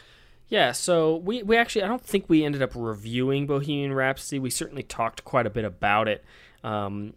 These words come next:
and I, I definitely fall into the camp that it did not deserve the Oscar love, uh, that it, that it received. Rami Malek won, and I'm, I'm still honestly baffled by that. I, I don't understand that at all. I don't understand the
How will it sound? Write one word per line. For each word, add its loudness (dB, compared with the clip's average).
and -4
I, -2
I 2
definitely 2
fall 0
into -4
the -8
camp -2
that 0
it -4
did -8
not 2
deserve 0
the -2
Oscar 2
love, 0
uh, -2
that 0
it, -4
that -4
it -4
received. 0
Rami 0
Malek 0
won, 0
and -2
I'm, 0
I'm -2
still 4
honestly 4
baffled 2
by 2
that. 4
I, 2
I 0
don't -2
understand -4
that 0
at 0
all. 0
I -12
don't -4
understand -4
the -8